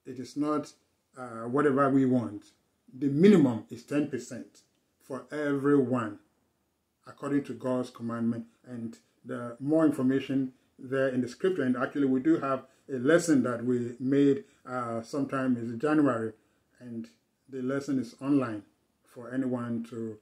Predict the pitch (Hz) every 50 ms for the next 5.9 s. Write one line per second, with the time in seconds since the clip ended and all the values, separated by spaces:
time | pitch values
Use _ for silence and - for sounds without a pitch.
0 | _ _ _ _ _ _ - 123 123 117 117 123 135 123 117 110 - - _ _
1 | _ _ - 143 135 127 123 120 131 131 127 127 139 139 147 156 160 - - -
2 | 156 165 165 - 147 - 180 - - _ _ _ _ _ _ 139 135 127 120 117
3 | 113 113 - _ _ _ - 135 127 123 127 - 175 160 165 135 120 120 117 113
4 | - _ _ _ _ _ _ - 151 143 - 135 123 123 - - 139 127 120 160
5 | 156 156 156 156 160 156 - - - - 127 127 127 131 127 120 113 110